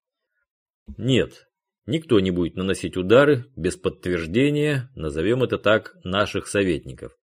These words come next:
Кроме того, нам предстоит установить полное взаимодействие с иранцами.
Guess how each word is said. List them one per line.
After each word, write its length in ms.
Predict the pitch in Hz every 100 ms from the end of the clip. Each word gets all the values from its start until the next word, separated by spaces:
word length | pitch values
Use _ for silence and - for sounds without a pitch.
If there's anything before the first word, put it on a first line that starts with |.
| _ _ _ _
Кроме 320 | 107 127 147
того, 500 | 147 147 156 139 - _ _ _ _ -
нам 220 | 151 170
предстоит 560 | 117 - - 107 143 113
установить 600 | - 110 120 127 - -
полное 460 | 139 143 117 98
взаимодействие 800 | 85 87 82 78 113 110 107 101
с 100 | -
иранцами. 680 | 90 98 101 - 67 58